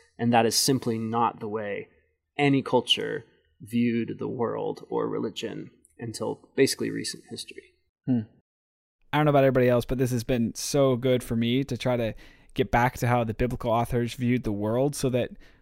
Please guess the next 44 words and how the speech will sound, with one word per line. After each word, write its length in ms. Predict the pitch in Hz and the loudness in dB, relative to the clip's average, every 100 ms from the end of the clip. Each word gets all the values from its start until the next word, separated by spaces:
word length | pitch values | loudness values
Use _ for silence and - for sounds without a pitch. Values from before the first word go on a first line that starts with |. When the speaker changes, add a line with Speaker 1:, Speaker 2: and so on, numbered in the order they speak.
| - - | -20 -6
Speaker 2:
we 60 | 131 | -2
can 280 | 120 107 110 - | 0 -2 -4 -2
hopefully 580 | 277 - 120 110 135 170 - - | 0 2 0 2 0 -2 -10 -14
have 260 | - 139 123 | 0 0 2
a 60 | |
better 240 | 123 139 117 | 4 4 2
framework 680 | - 165 170 120 107 - - - _ - - | 0 0 2 2 -2 -6 -14 -20 _ -20 -8
to 80 | - | 0
have 220 | 135 151 | 2 4
these 160 | 131 113 | 2 0
important 340 | 107 120 85 | 0 -2 -4
discussions. 640 | 104 - 107 - - - - _ _ - | -6 -8 -8 -8 -12 -14 -18 _ _ 4
All 80 | 135 | 8
right, 180 | 165 | 8
well, 240 | 139 151 139 | 10 8 8
everyone, 460 | 143 160 175 185 | 6 4 4 4
we 200 | 135 147 | 4 4
made 260 | 147 156 190 | 4 8 8
it. 180 | 135 - - - - _ | 8 2 -20 -20 -20 _
We're 400 | - 131 131 127 - | -2 2 2 0 -6
through 320 | - 156 185 | 4 8 8
the 80 | 190 | 10
fall. 400 | 170 127 98 - | 8 8 4 -2
We 80 | 127 | -2
put 180 | - 165 | 0 2
in 60 | |
the 80 | 170 | 6
hard 200 | 170 165 | 8 8
work. 300 | 170 185 - | 8 6 4
We 220 | 139 135 - 64 - | 2 2 -2 -12 -4
laid 300 | 131 151 156 | 2 4 4
this 180 | 156 - | 0 2
groundwork, 540 | 151 151 160 175 - | 2 4 4 4 2
and 160 | 131 127 | 2 4
now 120 | 143 | 4
we 100 | 156 | 4
want 140 | 156 | 2
to 60 | 151 | 0
start 340 | - 147 - | 2 2 0
kinda 180 | - 143 | 0 2
having 200 | 147 147 | 4 2
some 140 | 151 | 2
of 60 | 139 | 2
these 360 | 139 131 - | 2 0 -4